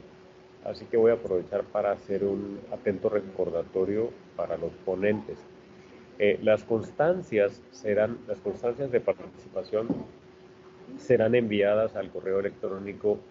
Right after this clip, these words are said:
del autor de contacto. Esto será a más tardar el treinta y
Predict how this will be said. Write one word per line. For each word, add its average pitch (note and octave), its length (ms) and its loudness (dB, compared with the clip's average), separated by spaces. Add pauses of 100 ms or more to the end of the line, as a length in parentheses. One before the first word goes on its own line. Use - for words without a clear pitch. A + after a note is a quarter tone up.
(400)
del A#2 440 2
autor F2 520 -8
de E2 100 -10
contacto. - 460 -14 (920)
Esto G#2+ 440 -4
será F#2 360 0 (160)
a F2 100 -12
más - 220 -10
tardar G2+ 720 -2
el G#2+ 120 -6
treinta D#2 420 -12
y D#2+ 80 -14